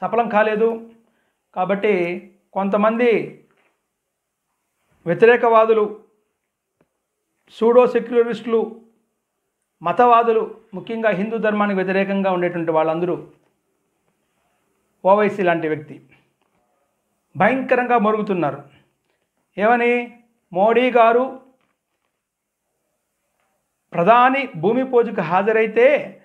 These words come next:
అది రాజ్యాంగ ఉల్లంఘన అవుతుంది. ఓవైసీ ఈయన ప్రధానమంత్రి అని పదాన్ని ఉపయోగించాడు, వజీరే ఆజం అంటాడు. అంటే ఈయన ఎంత పట్టింపు ఉందంటే,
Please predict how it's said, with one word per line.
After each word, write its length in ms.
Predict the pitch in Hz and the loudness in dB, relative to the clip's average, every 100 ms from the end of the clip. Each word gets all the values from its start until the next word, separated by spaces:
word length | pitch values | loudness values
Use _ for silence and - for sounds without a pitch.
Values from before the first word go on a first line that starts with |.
| _ _ - | _ _ -8
అది 160 | 196 | -4
రాజ్యాంగ 640 | 180 180 202 170 247 247 | 0 0 0 2 2 2
ఉల్లంఘన 520 | 240 196 202 226 233 226 | 0 0 0 0 0 0
అవుతుంది. 400 | 208 196 190 156 | 0 -2 -6 -6
ఓవైసీ 540 | 147 185 202 165 147 147 _ _ _ | -4 -4 -4 -6 -10 -18 _ _ _
ఈయన 560 | 175 208 208 175 196 214 180 | -6 -2 0 0 0 -2 -4
ప్రధానమంత్రి 840 | 165 185 208 220 214 202 196 220 | -2 0 0 0 -2 -4 -6 -4
అని 100 | 208 | -4
పదాన్ని 320 | 196 180 196 | -2 -2 -2
ఉపయోగించాడు, 600 | 202 196 190 170 147 127 - _ _ _ _ _ _ 147 | -4 -4 -4 -6 -8 -12 -18 _ _ _ _ _ _ -2
వజీరే 340 | 165 202 240 | 0 2 4
ఆజం 320 | 240 214 233 | 4 4 0
అంటాడు. 320 | 214 196 180 160 _ _ _ _ _ _ _ _ _ _ - | -2 -4 -6 -8 _ _ _ _ _ _ _ _ _ _ -12
అంటే 340 | 170 180 254 | -4 2 2
ఈయన 120 | 220 220 | 2 -4
ఎంత 360 | 190 196 220 | -2 -2 0
పట్టింపు 560 | 247 - 196 - 254 233 | -2 0 -4 -2 -6 -2
ఉందంటే, 420 | 233 208 175 160 | -2 -2 -2 -2